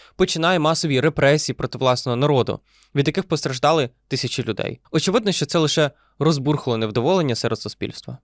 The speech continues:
На тлі цієї напруги в вересні сімдесят дев'ятого року новий прем'єр-міністр Нур Мохаммад Таракі прибуває в С Р С Р з офіційним дружнім візитом.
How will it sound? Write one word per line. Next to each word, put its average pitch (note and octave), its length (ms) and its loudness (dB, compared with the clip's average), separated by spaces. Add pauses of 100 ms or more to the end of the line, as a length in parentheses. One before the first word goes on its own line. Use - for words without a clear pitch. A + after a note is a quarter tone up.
На D3 100 2
тлі G#3+ 160 2
цієї F#3+ 240 2
напруги E3 380 2
в - 20 -2
вересні B2+ 320 2
сімдесят A#2+ 380 -4
дев'ятого B2 380 2
року G3+ 380 0
новий E3+ 280 4
прем'єр-міністр C3 720 0
Нур B2+ 160 2
Мохаммад A#2+ 400 0
Таракі A3 360 0 (240)
прибуває F3 420 4
в C3 60 2
С C3 160 0
Р C3+ 60 -2
С F#3 140 0
Р E3+ 100 2
з - 80 -6
офіційним C3 440 -2
дружнім B2 360 -2
візитом. B2 440 -2